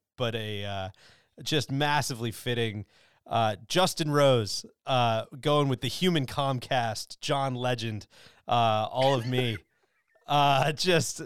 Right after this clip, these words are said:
Speaker 2: What in the world?
Speaker 1: just
Speaker 2: What
Speaker 1: an
Speaker 2: could possibly be the motivation for All of Me being your walk-up song?
Speaker 1: Just an absolute, uh, brand orgy going on there. Just, like,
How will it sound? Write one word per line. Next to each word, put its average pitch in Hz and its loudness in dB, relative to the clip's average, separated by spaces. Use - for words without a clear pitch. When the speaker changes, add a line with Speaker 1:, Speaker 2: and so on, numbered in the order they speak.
Speaker 2:
What 262 4
in 202 8
the 190 4
world? 226 4
Speaker 1:
just 175 2
Speaker 2:
What 175 4
Speaker 1:
an - 8
Speaker 2:
could - 4
possibly 190 4
be 156 4
the 147 -2
motivation 139 0
for 123 0
All 135 8
of 120 0
Me 113 -4
being 107 -4
your 101 -6
walk-up 110 0
song? - -2
Speaker 1:
Just 165 0
an 143 -4
absolute, 147 0
uh, 113 -4
brand 143 0
orgy 110 -2
going 120 0
on 110 2
there. 107 -2
Just, 123 -4
like, 117 -2